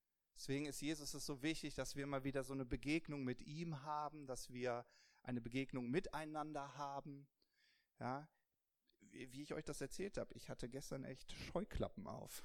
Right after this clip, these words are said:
Ich hab nur rot gesehen. Gut, dass meine Frau was anderes gesehen hat, ne? Und dann, äh, "Ruhig, Brauner." <laughs> So,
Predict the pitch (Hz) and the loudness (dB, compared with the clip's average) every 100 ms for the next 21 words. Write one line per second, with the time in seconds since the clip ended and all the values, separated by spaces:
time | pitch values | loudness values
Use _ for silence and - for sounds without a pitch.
0 | - 156 - 185 135 196 - - 120 - | -2 0 6 10 12 12 12 6 2 2
1 | 127 110 - - - - - 170 185 165 | 2 2 -4 -14 -16 -6 2 8 8 8
2 | 165 165 151 160 165 170 165 151 - - | 6 4 8 8 10 8 8 6 6 2
3 | - 139 123 110 113 120 147 170 220 - | 4 6 6 6 2 4 6 6 4 -8
4 | - - - 127 123 123 123 117 156 285 | -10 -12 -4 -2 0 2 2 8 8 8
5 | 587 571 587 494 403 349 151 117 - 131 | 6 8 10 10 10 8 2 2 8 12
6 | 175 220 208 143 - - 123 139 - - | 12 12 12 12 8 0 8 10 10 8
7 | 254 208 208 - 143 131 147 131 135 127 | 6 6 6 4 2 4 6 6 6 4
8 | 131 127 - 127 120 117 - - - - | 4 2 4 4 4 2 -2 -6 -6 -8
9 | - - 131 | -8 4 10